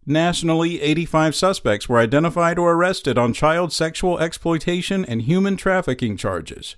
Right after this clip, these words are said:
with eighty-four minor victims being rescued as part of the twelfth run of Operation Cross Country, which took place from August fourth through August fourteenth. A total of thirty-seven missing children were also located, including eighteen in Georgia.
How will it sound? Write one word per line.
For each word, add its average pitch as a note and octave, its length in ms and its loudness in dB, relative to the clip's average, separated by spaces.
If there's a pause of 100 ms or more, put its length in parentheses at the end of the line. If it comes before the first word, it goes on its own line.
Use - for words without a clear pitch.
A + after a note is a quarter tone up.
(140)
with D3+ 260 0
eighty-four G#3 540 2
minor E3+ 380 2
victims D#3+ 460 0
being D3 240 2
rescued C#3+ 540 0
as F#2+ 140 -8
part B2+ 240 2
of B2+ 80 2
the B2 80 -2
twelfth F3+ 360 -2
run E3 220 4
of B2+ 140 4
Operation D#3+ 680 0
Cross A2+ 320 0
Country, C#3+ 560 0 (100)
which A2+ 220 -6
took D3+ 200 0
place D3+ 260 0
from A#3 240 0
August D3 420 2
fourth G3+ 380 0
through G3+ 240 -4
August A2+ 400 -2
fourteenth. A#2 680 -2 (540)
A F3 80 2
total F#3+ 380 6
of C3+ 120 2
thirty-seven G3+ 640 4
missing F3+ 280 2
children F#3+ 400 4
were G3 160 2
also F#3+ 320 2
located, D#3+ 640 2
including F3+ 600 0
eighteen C#3 500 0
in E3 160 2
Georgia. E3+ 560 -2